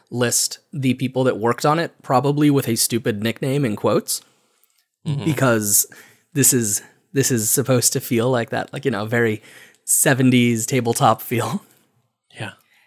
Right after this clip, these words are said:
Speaker 1: And then, like, a brief description of the floor that's just, like, the conceptual idea. It's not
Speaker 2: Mm-hmm.
Speaker 1: necessarily what you're reading aloud to the players, but it is, it's, it's like, let the G M know what,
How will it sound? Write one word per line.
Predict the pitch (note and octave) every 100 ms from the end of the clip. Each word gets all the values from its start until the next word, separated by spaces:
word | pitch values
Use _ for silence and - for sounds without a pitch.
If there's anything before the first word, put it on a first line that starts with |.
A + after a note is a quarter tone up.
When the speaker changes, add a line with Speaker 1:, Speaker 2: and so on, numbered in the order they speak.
| _ -
Speaker 1:
And | E3 C#3+
then, | D#3
like, | F3
a | F3+
brief | C#3+ D3 C#3 E3 -
description | E3 - C3+ - D3
of | B2+
the | A2+
floor | - B2+ B2 B2+
that's | A#2+
just, | - -
like, | A#2
the | -
conceptual | C#3 A#2+ B2+ - - C#3+ B2
idea. | G#2+ G#2 F#2+ - - - _ _
It's | C3+
not | D3 D3+
Speaker 2:
Mm-hmm. |
Speaker 1:
necessarily | - D3+ C#3+ C3 C3+
what | C#3 B2+
you're | B2+
reading | A#2 A#2+ A#2
aloud | A2 G#2 G2+
to |
the | G2+
players, | - B2 C3+ E3 A3 - _ _ _ _ _ _ -
but | A#2+ C3+
it | B2 - -
is, | C3 A#2+ A#2 G#2+ G2 - _ _ _
it's, | C#3 -
it's | - -
like, | C#3+ B2+
let | D3 -
the | D#3+
G | C3 C3+
M | A#2+ A#2+ A#2
know | A2
what, | G#2 G#2